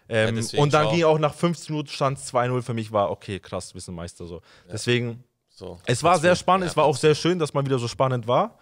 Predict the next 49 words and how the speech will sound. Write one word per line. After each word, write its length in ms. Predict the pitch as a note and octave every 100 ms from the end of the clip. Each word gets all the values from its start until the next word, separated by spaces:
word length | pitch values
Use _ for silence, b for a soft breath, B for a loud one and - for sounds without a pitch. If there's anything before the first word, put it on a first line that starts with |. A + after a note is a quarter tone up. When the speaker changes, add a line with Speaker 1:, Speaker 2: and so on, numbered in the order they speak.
| b b b b _
Speaker 1:
Ähm, 680 | B2+ B2+ B2+ B2+ B2+ B2+ -
wär 120 | C3
Napoli 340 | D#3 A3 B3+ C4
noch 120 | B3+
mit 140 | A#3
drin 160 | G#3 A3
gewesen, 200 | G#3 G3+
ein 40 |
bisschen 200 | G3+ -
länger, 180 | F#3+ G#3
dann 140 | F3 E3
wär's 160 | E3+ -
vielleicht 200 | D#3 D3
anders, 280 | F3 F3 E3+
hätt's 160 | D3
vielleicht 200 | C3 C#3+
anders 220 | - D#3+ C#3+
ausgesehen, 300 | C3+ C#3 B2+
aber 160 | A#2
Napoli 280 | A#2+ A#2+ B2
hat 80 | G#2+
sich 80 | -
dann 140 | G#2+
irgendwann 240 | G#2+ G#2+ G2
verabschiedet, 420 | F2 - G#2+ F#2
am 100 | G2+
Ende 160 | G2+
sieben 240 | F#2+ G#2+ G2+
Punkte 260 | G2+ -
Rückstand 360 | G2 - G#2 F#2+
gehabt. 200 | G2 - b b b b b b b _
Ich 340 | F3+ G3+ -
hätte 480 | E3 E3+ - D3 A#2+
auf 180 | - C#3+
Platz 240 | - C#3 -
vier 140 | C#3
die 100 | A#2
Serie 260 | - A#2 A#2
A 100 | D3+
gerankt, 380 | C#3 C#3 C#3+ -
auf 300 | C#3+ D#3 -
Platz 380 | - C#3 - -
drei, 440 | A#2+ B2 A#2+ G#2 - _ _ -
ähm, 880 | E2 A#2 B2 A#2+ A#2+ A#2 A#2+ A#2 A#2 -
auf 180 | A#2+
Platz 200 | - B2+ -
drei 240 | C3+ C#3+
pack 300 | - C#3 -
ich 300 | C3+ -